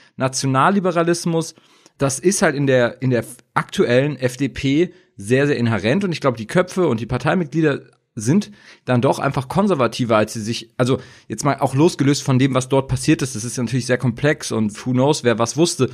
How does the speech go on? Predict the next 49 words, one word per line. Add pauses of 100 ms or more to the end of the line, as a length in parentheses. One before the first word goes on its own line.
(400)
Aber
ich,
es
hat
trotzdem
verstärkt,
dass
dieses
Gefühl
über
die
F
D
P, (580)
die
immer
betont,
sie
sei
so
liberal, (360)
ähm,
dass
sie
aber
eigentlich
gerne
auch,
äh,
zu
den
Konservativen
oder
zu
den
Nationalisten
schielt.
Und
diese
Fälle
gibt
es
ja
seit
Bestehen
der
F
D
P